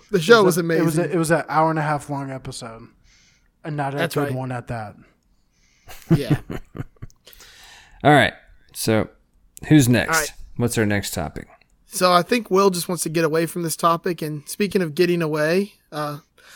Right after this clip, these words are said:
Speaker 1: I'm gonna talk about vacations.
Speaker 2: The segues with you.
Speaker 1: God, my segues are the best, by the way.
Speaker 3: Um,
Speaker 1: Anyways.
Speaker 3: awful.
Speaker 1: So, vacations. Where are some places you've been to in the past, uh, that either, you know, were awesome or disappointed you, and where do you wanna go in the future?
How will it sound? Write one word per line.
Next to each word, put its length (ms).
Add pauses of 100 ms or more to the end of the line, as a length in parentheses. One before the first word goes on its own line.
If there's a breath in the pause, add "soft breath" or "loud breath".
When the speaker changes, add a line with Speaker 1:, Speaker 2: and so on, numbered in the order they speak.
(120)
Speaker 1:
I'm 80
gonna 100
talk 220
about 220
vacations. 760 (240)
Speaker 2:
The 60
segues 800
with 240
you. 280 (640)
Speaker 1:
God, 360
my 120
segues 440
are 80
the 100
best, 520
by 160
the 100
way. 260
Speaker 3:
Um, 240
Speaker 1:
Anyways. 380
Speaker 3:
awful. 420 (560)
Speaker 1:
So, 440 (260)
vacations. 640
Where 140
are 40
some 200
places 420
you've 220
been 240
to 220
in 80
the 80
past, 580
uh, 260
that 240
either, 220
you 80
know, 140
were 120
awesome 460
or 60
disappointed 640
you, 140
and 80
where 120
do 40
you 80
wanna 220
go 160
in 80
the 60
future? 440